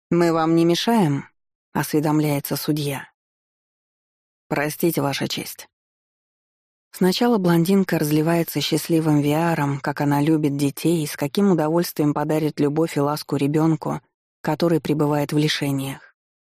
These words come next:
Возражение Доминика по поводу формулировок юрист Карида блокирует своими вопросами о её образовании. Высшее психологическое, разумеется.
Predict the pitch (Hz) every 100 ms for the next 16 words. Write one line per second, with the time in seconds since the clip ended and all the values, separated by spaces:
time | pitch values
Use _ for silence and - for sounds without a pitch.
0 | _ _ _ 175 165 180 185 214 202 170
1 | 160 160 190 180 151 147 160 151 151 -
2 | 151 151 156 165 175 151 - 151 175 170
3 | - 156 156 151 147 151 - 185 165 151
4 | - 147 156 147 143 139 - 170 - 151
5 | - 156 147 147 151 151 156 151 143 135
6 | 135 127 - - _ _ _ _ _ _
7 | 180 220 - 180 - 180 - 160 143 160
8 | 185 175 - 151 151 147 143 139 135 -
9 | -